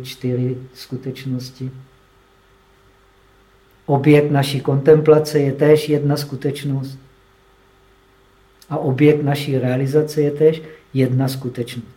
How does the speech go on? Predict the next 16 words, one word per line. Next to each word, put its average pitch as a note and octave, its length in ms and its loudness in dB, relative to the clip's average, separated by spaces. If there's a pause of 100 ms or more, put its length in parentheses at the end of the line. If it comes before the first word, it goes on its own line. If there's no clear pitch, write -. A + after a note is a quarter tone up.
(300)
Protože C#3 560 -2 (840)
naše C#3+ 640 4 (2000)
pomatené C#3+ 960 4 (640)
vědomí C#3 640 0 (120)
se - 160 -6
nedá D3+ 600 2
odpojit D3 580 2 (300)
od D#3 140 -6
pomateného D3 840 0
vědomí C3+ 460 -2
všech C#3 240 -10
bytostí. C3+ 580 -6 (1500)
Příčiny D#3 580 2
našeho D3 440 6
pomateného C#3+ 760 0
vědomí B2+ 500 -2